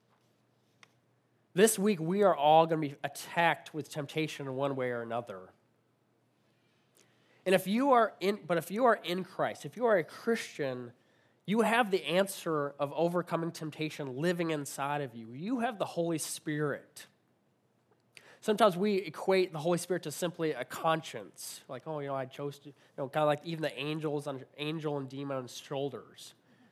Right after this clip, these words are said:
The Holy Spirit is so much more than a figment of a cartoon. The Holy Spirit is the living,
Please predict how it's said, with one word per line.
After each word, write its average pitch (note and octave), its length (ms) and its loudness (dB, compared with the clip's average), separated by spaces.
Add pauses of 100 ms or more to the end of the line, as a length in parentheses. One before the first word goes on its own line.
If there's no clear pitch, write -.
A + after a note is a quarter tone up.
(960)
The D3+ 80 -6
Holy B3+ 220 6
Spirit G#3 260 -2
is - 20 -6
so B3 120 0
much F#3 140 0
more F3 500 6
than E3 160 2
a C#3+ 200 0 (540)
figment F#3 560 -2
of C#3+ 80 -6
a B2+ 60 -6
cartoon. B2 920 -8 (920)
The D#3+ 60 -6
Holy A#3+ 200 4
Spirit G3 380 0
is E3 160 -4
the D#3 100 0
living, F#3+ 640 2